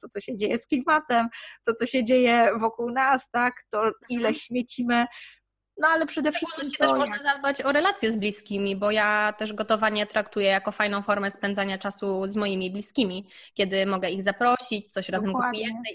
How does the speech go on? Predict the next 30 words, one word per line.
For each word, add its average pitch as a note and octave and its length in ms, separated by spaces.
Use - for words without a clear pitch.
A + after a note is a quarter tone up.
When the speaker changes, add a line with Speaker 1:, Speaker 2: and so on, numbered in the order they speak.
Speaker 2:
i G#3+ 60
mogę G3 180
to G3 120
ładnie F#3+ 280
podać. F#3 540
Wcale F#3 320
nie F#3 140
trzeba F#3+ 340
tego F3+ 380
po G#3 120
prostu G3 340
wyrzucić G3+ 580
na F#3+ 100
talerz, F3+ 440
ale F#3 120
można G3 240
to G3 140
ładnie F#3+ 240
podać A3+ 280
i A3+ 40
oni G#3+ 180
zawsze F#3+ 440
widać G3 440
szczęście G3+ 440
w F#3+ 40
ich - 140
oczach, G3 380
że G3 160
ktoś - 280
im F#3 160